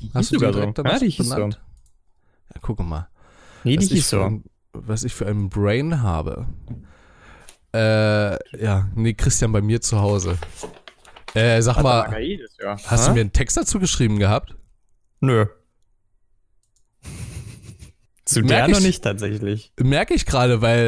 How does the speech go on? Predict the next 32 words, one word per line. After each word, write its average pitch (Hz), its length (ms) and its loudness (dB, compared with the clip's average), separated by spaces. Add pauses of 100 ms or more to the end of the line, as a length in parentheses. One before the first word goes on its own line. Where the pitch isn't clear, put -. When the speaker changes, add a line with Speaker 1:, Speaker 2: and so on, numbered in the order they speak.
(120)
Speaker 2:
es 117 140 2
bei 131 120 2
Spotify 165 360 0
einfach 127 220 2
keinen - 240 4
Text - 320 -2
da. 139 180 2
<laughs> - 20 -4 (2000)
Speaker 1:
Sag - 120 -8
mal, 143 120 0
Speaker 2:
Also, 117 100 4
Speaker 1:
soll 131 120 6
ich 160 100 2
das, - 300 -2 (240)
Speaker 2:
da 131 100 2
kommt - 180 0
Speaker 1:
soll 120 60 4
ich 127 60 4
Speaker 2:
noch 117 60 2
Speaker 1:
das 113 160 2
Speaker 2:
ein - 20 2
Text. 107 280 2
Speaker 1:
mal, 110 220 -4 (400)
soll 123 180 0
ich 127 60 0
das - 200 0
mal 113 80 2
machen? 120 480 0 (100)
Speaker 2:
Ja, 101 260 2
mach 95 140 0
das - 180 -4
mal. 80 140 0